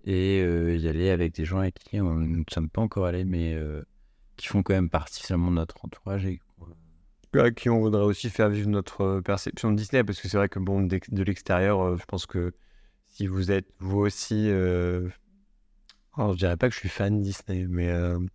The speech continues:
Speaker 2: j'aime beaucoup ça, je suis un amateur vraiment, euh, voilà, mais c'est
Speaker 1: Passionné.
Speaker 2: Oui,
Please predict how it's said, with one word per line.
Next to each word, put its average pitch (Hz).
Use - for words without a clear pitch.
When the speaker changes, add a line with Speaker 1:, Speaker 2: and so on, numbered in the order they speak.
Speaker 2:
j'aime 90
beaucoup 92
ça, 123
je -
suis -
un 78
amateur 95
vraiment, 98
euh, 92
voilà, 117
mais 104
c'est -
Speaker 1:
Passionné. 123
Speaker 2:
Oui, 139